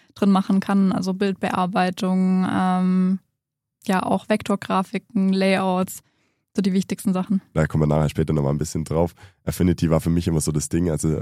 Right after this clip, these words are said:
Speaker 2: wo ich meine Ausbildung angefangen hab, hat immer ein Kumpel zu mir gesagt, „Hey, hol dir Affinity, das kannst du einmalig kaufen, eigentlich wie die, so die Apple-Produkte, ähm, und Adobe ist viel zu teuer.“ Und ich immer so, „Na, ich weiß nicht, irgendwie nutzt jeder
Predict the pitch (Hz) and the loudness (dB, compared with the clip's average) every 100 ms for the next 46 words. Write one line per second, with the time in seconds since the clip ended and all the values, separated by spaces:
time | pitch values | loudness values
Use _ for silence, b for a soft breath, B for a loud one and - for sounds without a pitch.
0 | - 76 78 80 76 95 82 82 92 95 | -4 -4 2 2 2 0 0 -2 -2 -2
1 | - 92 85 - 76 90 82 80 - 87 | 0 0 0 0 0 2 2 2 0 -2
2 | 80 - 78 - - - 85 82 _ _ | -2 -4 -4 -4 -6 0 0 0 _ _
3 | _ - 95 87 69 - 87 - 71 69 | _ 2 2 4 0 0 0 0 -4 -4
4 | b - - 85 - - 101 95 95 87 | b -6 -2 -2 -2 -2 2 2 2 0
5 | 92 98 - 80 - 90 90 - 80 76 | 0 0 -2 -4 -4 -6 -6 -4 -4 -4
6 | - 95 - 85 92 - 92 b b b | -2 -4 -2 -2 -2 0 -4 b b b
7 | _ 85 85 85 80 - 92 95 85 - | _ 4 4 2 -2 -2 0 2 0 -4
8 | 110 113 - - 85 95 95 b b b | -4 -4 -4 -2 0 0 -2 b b b
9 | - 71 67 71 69 64 64 65 67 69 | -6 -4 -2 -2 -2 -6 -6 -6 -4 -4
10 | 82 82 76 90 85 82 92 - - 82 | -2 -2 -2 -2 0 2 0 -4 -2 0
11 | 95 95 | 2 2